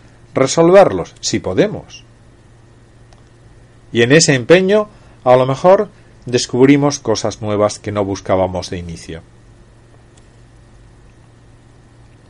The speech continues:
La incertidumbre, la inseguridad, no tiene por qué tener consecuencias depresivas, ni humana ni espiritualmente hablando.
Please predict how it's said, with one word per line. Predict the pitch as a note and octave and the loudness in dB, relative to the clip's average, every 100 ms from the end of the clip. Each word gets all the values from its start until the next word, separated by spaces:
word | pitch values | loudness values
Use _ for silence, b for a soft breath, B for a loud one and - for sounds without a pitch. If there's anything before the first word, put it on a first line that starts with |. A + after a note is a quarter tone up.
| - b b b b | -20 b b b b
La | C#3 C#3+ | 6 6
incertidumbre, | C#3 - B2+ B2+ B2 E3+ G3+ D3+ B2 D#3+ G#3 | 6 2 0 0 2 2 4 4 4 4 -2
la | A#2+ A2+ | 0 0
inseguridad, | A2+ A2 A2+ G2+ G#2 G#2 A#2+ C3+ F#3 - - b b b b - | 0 -2 -2 -2 -4 0 4 4 4 0 -20 b b b b -18
no | A#2 D3+ F#3+ | -2 2 2
tiene | F3+ B2+ D3 F3 | 2 2 2 2
por | - G2+ | 0 -2
qué | - D#3 | 2 2
tener | D#3+ G2+ A#2 D#3+ E3 | 2 -2 2 0 0
consecuencias | C3+ A#2+ - G2+ C3 F3 E3+ E3 D#3 - C3 | -4 -4 -6 -2 -2 -2 2 4 4 2 0
depresivas, | C3+ C3+ B2 A#2+ - G#3+ F#2+ C2+ - - _ - _ - - - | 2 2 0 0 -2 -2 -4 -4 -16 -20 _ -20 _ -20 -20 -10
ni | B2+ B2 | -6 -4
humana | A#2+ D3+ G#3 A#3 G#3+ | 2 2 4 2 0
ni | D#3 D3 F#3 - | -2 -4 -2 0
espiritualmente | C3 - A#2+ A2+ G#2 C#3 D3+ D#3 D#3+ E3 | -2 0 -4 -2 4 6 6 2 0 4
hablando. | D3+ C#3 G2+ F#2 F2+ | 4 4 2 -4 -8